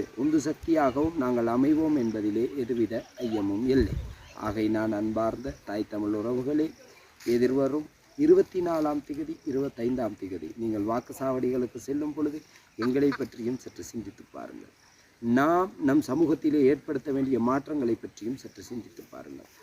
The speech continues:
அந்த மாற்றங்கள் எம்மில் பல மாறுதல்களை கொண்டு வந்து தரும். எம்மில் கற்ற சமுதாயம் என்ற அடிப்படையிலே உங்களிடம் நாங்கள் மீண்டும்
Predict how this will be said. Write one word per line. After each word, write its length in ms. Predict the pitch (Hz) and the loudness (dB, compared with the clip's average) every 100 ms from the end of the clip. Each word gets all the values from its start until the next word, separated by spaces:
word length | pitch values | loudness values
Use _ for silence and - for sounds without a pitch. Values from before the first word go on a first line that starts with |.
| - | -6
அந்த 240 | 123 117 | 0 2
மாற்றங்கள் 600 | 113 147 160 - 156 151 151 | 4 2 2 -2 -2 -2 0
எம்மில் 380 | 135 127 127 - | 0 0 -2 -2
பல 260 | 107 110 - _ _ _ 120 | -4 -4 -10 _ _ _ -2
மாறுதல்களை 640 | 139 151 127 117 107 98 - | 0 2 0 -2 -2 -6 -4
கொண்டு 200 | 110 98 | -4 -4
வந்து 220 | 95 95 - | -4 -6 -10
தரும். 240 | 90 78 _ _ _ | -14 -14 _ _ _
எம்மில் 400 | 117 131 139 139 143 _ _ _ | 0 4 4 2 -2 _ _ _
கற்ற 400 | - 147 - 202 | -4 -4 2 2
சமுதாயம் 640 | 165 156 151 147 143 131 139 | 2 2 4 6 4 2 -2
என்ற 260 | 131 120 | -2 0
அடிப்படையிலே 720 | 107 113 110 110 104 101 107 - | 0 -2 -2 -2 0 0 -2 -4
உங்களிடம் 540 | 120 120 113 107 107 | -4 -2 -2 -2 -2
நாங்கள் 360 | 101 95 95 110 - _ _ 110 | -2 -4 -8 -10 -14 _ _ -4
மீண்டும் 500 | 123 135 139 147 | 0 2 2 0